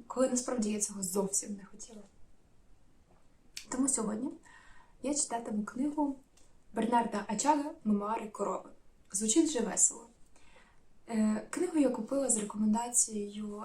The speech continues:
Іри з каналу, е, Кіра Skybooks. Десь тут буде посилання на її канал. Е, і вона г-, говорила, що це доволі цікава і легка література,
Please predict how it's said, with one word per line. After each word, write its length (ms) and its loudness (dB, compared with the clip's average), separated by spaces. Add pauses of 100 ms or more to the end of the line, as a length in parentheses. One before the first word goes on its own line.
(140)
Іри 260 0
з 80 -2
каналу, 380 -8 (120)
е, 260 -8
Кіра 240 -6
Skybooks. 800 0 (320)
Десь 340 4 (140)
тут 360 -8 (180)
буде 360 -4
посилання 540 2
на 100 0
її 200 0
канал. 560 -6 (680)
Е, 280 -2 (140)
і 340 -4 (140)
вона 220 -2
г-, 220 -6 (260)
говорила, 380 6
що 120 2
це 120 0
доволі 300 -2
цікава 680 0 (120)
і 140 -2
легка 360 -4
література, 600 -6